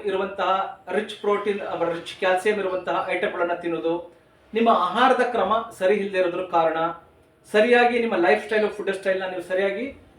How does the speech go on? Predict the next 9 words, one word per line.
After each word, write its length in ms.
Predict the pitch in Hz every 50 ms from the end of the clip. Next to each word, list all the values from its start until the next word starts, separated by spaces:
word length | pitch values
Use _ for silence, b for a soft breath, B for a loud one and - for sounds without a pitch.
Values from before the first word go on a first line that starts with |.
| _ _ _ _ _ -
ಅದನ್ನ 200 | - - 185 175
ಫಾಲೋ 440 | 160 - - 185 202 226 269 285 285
ಮಾಡದೇ 240 | 269 240 214 202
ಇರೋ 160 | 208 196 185 -
ಕಾರಣ 260 | 175 160 160 165 - 262 - - - -
ನಿಮಗೆ 460 | 175 170 170 180 247 285 302 - - - - -
ಕಿಡ್ನಿ 280 | 202 190 - 185 170
ಸ್ಟೋನ್ 260 | - - 202 220 240
ಬರ್ತದೆ. 400 | 190 170 - - - - - -